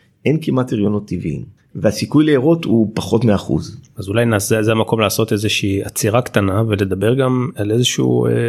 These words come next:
Speaker 2: פתרון די, אה, די ברור ודי שקיים ונוכח, אה, גם פה אצלנו בוודאי, אה, כל הנושא של הקפאת ביציות, הרי זה נמצא
Speaker 1: אכן,
Speaker 2: שם,
Speaker 1: אתה צודק.
Speaker 2: זה משהו שאישה בכל גיל,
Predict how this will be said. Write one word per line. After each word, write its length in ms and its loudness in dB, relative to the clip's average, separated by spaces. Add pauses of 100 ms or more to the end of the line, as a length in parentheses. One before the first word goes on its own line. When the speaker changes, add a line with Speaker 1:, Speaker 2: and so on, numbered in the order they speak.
(960)
Speaker 2:
פתרון 460 2
די, 80 2
אה, 800 0
די 200 0
ברור 440 2
ודי 540 0
שקיים 540 -4
ונוכח, 640 0
אה, 40 2 (640)
גם 340 -2
פה 100 2
אצלנו 360 2
בוודאי, 600 2 (460)
אה, 340 0 (100)
כל 100 -2
הנושא 160 -2
של 100 -4
הקפאת 300 -2
ביציות, 720 -2
הרי 260 -4
זה 120 0
נמצא 340 0
Speaker 1:
אכן, 280 2
Speaker 2:
שם, 100 2
Speaker 1:
אתה 120 2
צודק. 260 2
Speaker 2:
זה 140 4
משהו 300 2
שאישה 640 0 (120)
בכל 720 0 (400)
גיל, 280 2